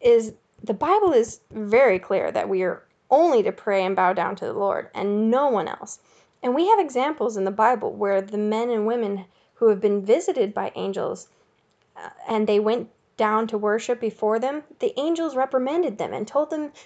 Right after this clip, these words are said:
to get up because they were not to be worshipped, and that only the Lord is worthy of being bowed down to. Other times in the Bible, when the men and women did bow down to worship a holy being, the holy being didn't reprimand them.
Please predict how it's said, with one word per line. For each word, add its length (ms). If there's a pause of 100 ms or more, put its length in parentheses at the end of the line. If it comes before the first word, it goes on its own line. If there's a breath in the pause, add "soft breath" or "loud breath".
to 80
get 180
up 280
because 400
they 180
were 160
not 240
to 80
be 120
worshipped, 440 (420)
and 220
that 220
only 580
the 120
Lord 360
is 180
worthy 440
of 160
being 260
bowed 260
down 280
to. 320 (1500 loud breath)
Other 300
times 500
in 100
the 60
Bible, 460
when 160
the 60
men 260
and 120
women 300
did 400 (180)
bow 220
down 560
to 120
worship 460 (600)
a 60
holy 340
being, 380 (1040 soft breath)
the 200
holy 260
being 300
didn't 260
reprimand 500
them. 140